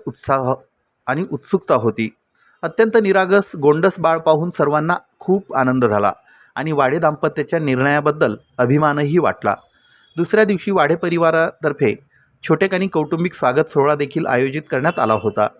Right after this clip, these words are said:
दत्तक मुलीचं नाव वाडे परिवाराने बौद्ध धम्मानुसार पारमिता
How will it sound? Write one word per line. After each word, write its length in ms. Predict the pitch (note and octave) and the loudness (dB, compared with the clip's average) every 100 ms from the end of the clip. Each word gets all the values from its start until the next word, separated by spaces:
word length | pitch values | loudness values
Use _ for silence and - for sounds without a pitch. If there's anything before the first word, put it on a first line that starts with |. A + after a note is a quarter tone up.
| _ _ _ _ - | _ _ _ _ -4
दत्तक 280 | D#3 D#3 A3+ A3 | -2 0 0 0
मुलीचं 320 | G3 G3 G3+ | 0 0 0
नाव 260 | F#3+ F#3 F#3+ - _ - | -2 -2 -4 -10 _ -2
वाडे 240 | C3+ C#3 | 0 0
परिवाराने 560 | D#3+ D#3+ D#3 D3 E3+ A2 - _ _ - | 0 0 2 0 0 -4 -10 _ _ -4
बौद्ध 320 | C#3+ D#3 E3+ | 0 2 2
धम्मानुसार 580 | F3 C#3+ D3+ D3 - D#3+ - _ _ | 2 2 0 0 0 -2 -4 _ _
पारमिता 540 | C3+ C3+ D3+ D3+ E3+ | -2 0 -2 -2 -4